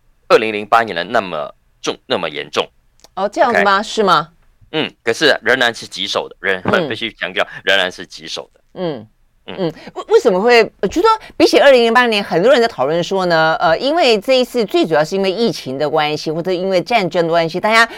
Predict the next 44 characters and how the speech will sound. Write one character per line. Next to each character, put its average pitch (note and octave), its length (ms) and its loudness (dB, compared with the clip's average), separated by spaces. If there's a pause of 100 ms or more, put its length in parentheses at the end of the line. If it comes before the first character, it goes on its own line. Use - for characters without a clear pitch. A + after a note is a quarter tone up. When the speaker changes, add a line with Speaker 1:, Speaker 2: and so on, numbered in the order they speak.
(140)
Speaker 2:
可 G3+ 100 2
能 G#3 120 4
并 E4+ 180 4
不 - 40 2
是 B3+ 120 2
手 D3 280 2
上 A#3 300 4
没 D#3 300 -2
钱， C#3 440 -2 (680)
并 C4 180 4
不 A3+ 80 4
是 A3+ 200 4
个 B3+ 260 6
人 E3+ 300 6
跟 G3+ 280 4
这 F#3+ 140 0
个， D#3+ 280 8
Speaker 1:
嗯。 D3 400 4
Speaker 2:
呃， D3 80 0
企 A#3+ 340 0
业 A3+ 180 6 (180)
遭 B3+ 220 4
到 A#3+ 120 4
了 F#3+ 100 4
什 D#3+ 120 -6
么 D3+ 80 -4
样 G3+ 120 -2
的 F3 80 0
伤 C4 360 0
害， C4 240 -2 (280)
呃， D#3 100 0
只 E3+ 160 -6
是 B3+ 160 0
说 B3+ 240 4
呢， A#3 120 6
Speaker 1:
没 A3 40 6
错。 G#3+ 60 -2
Speaker 2:
现 C4+ 200 4
在 A#3+ 120 6
这 A3+ 100 0
个 G3 100 4
状 G3 280 2
况 G3 280 0
呢， E3+ 240 2